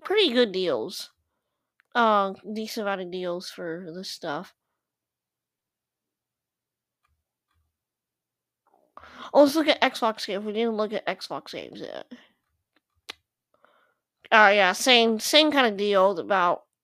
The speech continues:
about th-, fo-, uh, forty bucks off. Whoa.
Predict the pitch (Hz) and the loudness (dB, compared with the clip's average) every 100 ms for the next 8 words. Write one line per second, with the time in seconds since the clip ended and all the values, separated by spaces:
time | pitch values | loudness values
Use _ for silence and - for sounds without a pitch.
0 | _ _ _ - 214 - - - - 226 | _ _ _ -4 -4 -4 -6 -10 -10 -14
1 | 214 - - - 185 185 170 156 196 - | -20 -14 -14 -8 -4 -4 -6 -8 -14 -10
2 | 208 185 175 175 - 170 175 170 - _ | -8 -8 -8 -10 -10 -8 -8 -10 -18 _
3 | _ _ _ _ _ _ _ _ _ _ | _ _ _ _ _ _ _ _ _ _
4 | _ _ _ _ _ - _ _ _ - | _ _ _ _ _ -20 _ _ _ -12
5 | 202 226 240 196 110 110 | -4 8 8 10 6 -4